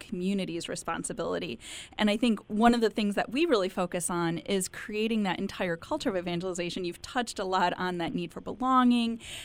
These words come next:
and that, you know, we say we need to form all of the adults in the community to be those missionary disciples. And when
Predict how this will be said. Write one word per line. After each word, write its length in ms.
and 420
that, 420
you 80
know, 100
we 200
say 300
we 280
need 420
to 100
form 360
all 320
of 180
the 380
adults 480
in 60
the 80
community 480
to 180
be 160
those 240
missionary 380
disciples. 640
And 320
when 240